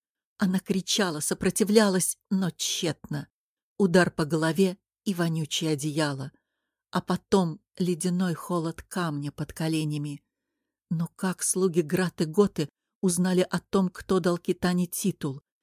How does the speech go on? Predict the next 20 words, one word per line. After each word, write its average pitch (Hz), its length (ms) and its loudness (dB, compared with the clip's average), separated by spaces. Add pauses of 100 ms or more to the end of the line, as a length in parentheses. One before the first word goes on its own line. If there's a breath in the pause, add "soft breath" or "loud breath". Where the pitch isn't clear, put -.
(140)
Ведь 156 280 -4
она 170 180 0
никакая 180 560 2
не 185 140 2
Сирра. 160 680 -2 (400)
Сёстры-адептки 233 1040 0
за 180 160 2
деньги 214 380 4
находили 180 500 2
тех, - 300 0 (340)
кто - 220 2
признает 233 540 4
девочку-бастарда. 156 1120 0 (360)
Это 175 200 0
была 170 220 2
лучшая 185 540 2
участь 160 400 -2
для 160 200 4
воспитанниц 156 720 0
храма. 151 500 -4